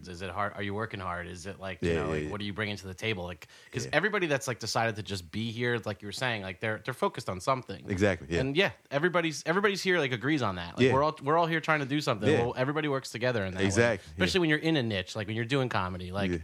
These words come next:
Speaker 1: everybody, everybody's cool. Everybody comes from different areas. You know what I
Speaker 2: Yeah.
Speaker 1: mean? Like,
Speaker 2: Yeah, yeah.
Speaker 1: um, generally,
Speaker 2: Yeah.
Speaker 1: everybody's cool,
Speaker 2: <laughs> He
Speaker 1: so
Speaker 2: said generally.
Speaker 1: <laughs>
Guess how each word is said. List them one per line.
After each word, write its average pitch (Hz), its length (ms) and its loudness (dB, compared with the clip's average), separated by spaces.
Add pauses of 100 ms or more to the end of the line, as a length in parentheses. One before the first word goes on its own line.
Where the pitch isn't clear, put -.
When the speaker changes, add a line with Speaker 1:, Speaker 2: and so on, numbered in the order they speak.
(520)
Speaker 1:
everybody, 180 320 2
everybody's 160 440 0
cool. 139 300 2
Everybody 147 260 0
comes 143 120 -4
from 127 120 -6
different 120 260 -2
areas. 127 400 2
You 240 60 6
know 233 160 4
what 220 100 6
I 208 100 6
Speaker 2:
Yeah. - 60 6
Speaker 1:
mean? 143 140 0
Like, 123 280 -2
Speaker 2:
Yeah, 220 180 4
yeah. 82 260 2 (200)
Speaker 1:
um, 113 400 0
generally, 131 600 4
Speaker 2:
Yeah. 139 80 -8
Speaker 1:
everybody's 139 400 4
cool, 139 360 4
Speaker 2:
<laughs> 160 40 8
He - 40 8
Speaker 1:
so 180 140 8
Speaker 2:
said 127 200 6
generally. 262 300 6
Speaker 1:
<laughs> - 40 -2